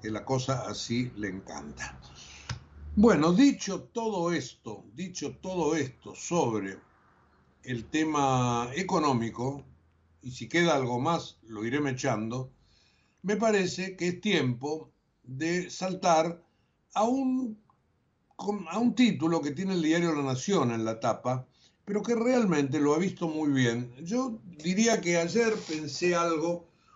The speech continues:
cuando lo escuché a Horacio Rodríguez Larreta en Rosario hablar al respecto, porque Larreta presentó su plan de seguridad, un plan de catorce puntos. Estuvo con Maximiliano Puyaro, justamente el ganador,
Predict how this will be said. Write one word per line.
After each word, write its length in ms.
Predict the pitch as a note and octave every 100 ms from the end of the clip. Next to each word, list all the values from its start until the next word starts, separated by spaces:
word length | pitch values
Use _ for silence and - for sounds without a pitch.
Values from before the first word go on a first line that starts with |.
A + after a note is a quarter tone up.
| _
cuando 280 | C#3+ D3 C#3+ C#3+
lo 80 |
escuché 420 | B2+ C3+ B2+ D#3 D#3+
a 60 |
Horacio 320 | C3+ C#3+ C3+
Rodríguez 420 | A#2+ A#2+ B2+ C3+ A#2
Larreta 400 | A2 B2+ B2+ B2+
en 100 | A2
Rosario 760 | A#2 - C#3 G2+ G#2 A2 A#2 - _ - - _ -
hablar 360 | C3+ C3+ D3
al 140 | C#3 B2
respecto, 640 | A#2+ - B2+ G#2 - A#2 -
porque 640 | F#3+ F#3 F3+ F#3+ F#3 - - - -
Larreta 840 | D3 E3+ F#3 F#3+ C3 D3+ D#3 D3 - - - -
presentó 840 | D3 C3 D3 C#3 C3 D3+ D#3 D#3
su 280 | - - B2+
plan 320 | C#3 C#3+ D3
de 120 | C#3 C#3+
seguridad, 840 | - C3 C3 C3 B2+ G#2 G2+ - - - - - _ -
un 180 | F#3 F3+
plan 500 | F#3 F#3 F#3+ F#3 - C3
de 220 | C3+ D3+
catorce 600 | D3 B2+ G#3+ G#3 F3 -
puntos. 600 | F3 D3+ B2+ A2 G#2 B2+
Estuvo 340 | C3 G3 G#3 F#3+
con 140 | D3
Maximiliano 580 | C3 B2+ B2+ B2+ D3+ D3+
Puyaro, 540 | B2+ C#3 F#3 C#3+ A#2+
justamente 500 | A#2+ C#3 C#3 D3+ D3
el 80 | B2+
ganador, 420 | A#2+ A#2+ B2 C#3